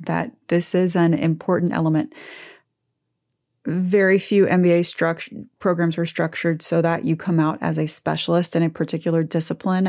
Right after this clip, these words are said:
after this degree. Instead, you become more of a jack of all trades type, for lack of a better word. Um,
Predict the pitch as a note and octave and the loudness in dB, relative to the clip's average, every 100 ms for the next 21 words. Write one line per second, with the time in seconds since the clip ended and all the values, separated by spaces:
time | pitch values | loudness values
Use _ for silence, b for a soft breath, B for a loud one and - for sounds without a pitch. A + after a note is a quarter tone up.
0 | - D#3+ D#3 - E3+ E3+ E3 D#3 - E3 | 0 -2 -4 -2 0 0 0 -4 -4 -6
1 | D#3 D#3+ D#3 F3 A#3 B B B B _ | -2 -2 0 -2 -4 B B B B _
2 | F#3 F3 - - E3 E3 F#3+ G3+ _ F3+ | 2 2 2 0 2 2 0 -4 _ -2
3 | E3+ E3+ - F3+ E3+ E3+ E3 E3 F3+ F#3+ | 0 -2 -2 2 4 4 2 2 2 2
4 | G3 F#3+ F#3 F3+ F3+ E3+ E3+ E3 F3 - | 2 2 2 0 -2 0 0 0 -4 -6
5 | - - - _ B B B B B - | -12 -12 -12 _ B B B B B -2
6 | E3+ E3+ F3+ E3+ - F3 F3 D#3+ - D#3+ | -2 0 0 0 0 2 2 0 -2 -2
7 | D#3+ - - D#3+ D3+ D#3+ D#3+ D#3 D#3+ D#3 | -4 -8 -6 -4 -2 -2 -2 -2 0 -2
8 | D3 D3+ D3 D3 F3+ B B - E3 D#3+ | -2 -2 -2 -4 -6 B B -2 2 4
9 | D#3+ D#3+ E3+ | 4 0 -2